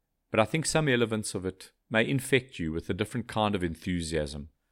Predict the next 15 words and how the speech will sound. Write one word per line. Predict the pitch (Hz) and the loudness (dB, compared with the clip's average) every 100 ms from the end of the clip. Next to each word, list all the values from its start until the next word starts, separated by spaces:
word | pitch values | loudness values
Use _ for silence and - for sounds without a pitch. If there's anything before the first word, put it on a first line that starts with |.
| _ _ _ - | _ _ _ -10
for | 120 | -6
quite | - 160 | 0 2
a | 127 | 4
while | 98 95 87 | 4 4 4
after | 85 - | 0 -2
you've | 82 78 | -4 -4
finished | - 85 82 - | -4 -4 -4 -4
reading | 78 73 71 | -4 -4 -6
it. | 67 - - _ _ _ _ _ _ _ _ _ _ _ _ _ | -10 -16 -20 _ _ _ _ _ _ _ _ _ _ _ _ _
In | 135 139 | -2 0
conclusion, | 156 139 - 95 87 85 85 - _ _ - | 0 0 -2 -2 -2 -4 -6 -16 _ _ -6
Another | 90 95 127 | 0 2 4
Work | 104 107 - | 4 2 -2
is | 117 | -10
Possible | - 92 - 78 76 | -2 -2 -2 -6 -8